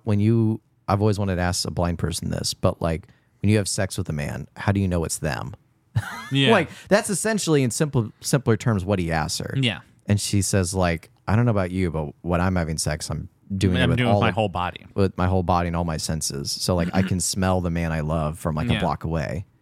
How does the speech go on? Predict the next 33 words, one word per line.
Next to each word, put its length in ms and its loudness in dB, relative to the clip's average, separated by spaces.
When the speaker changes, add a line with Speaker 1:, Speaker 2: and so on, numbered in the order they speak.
Speaker 1:
It's 80 -10
like, 160 -2
"Well, 140 2
it 100 0
must 200 0
stink 380 2
then." 240 -2
Speaker 2:
<laughs> 80 -12
Yeah. 240 0
Speaker 1:
Um, 500 2
so 640 2
again, 400 2
just 280 2
going 280 4
Speaker 2:
Yeah. 60 0
Speaker 1:
more 240 2
along 240 2
with 100 -2
this 200 -10
narrative 360 2
of 180 -4
giving 300 0
up 160 -2
that 180 -2
control. 540 -4
In 100 4
her 180 4
case, 240 -4
'cause 120 -4
she 140 -4
has 320 -2
to. 320 -6
Speaker 2:
Yeah. 240 -6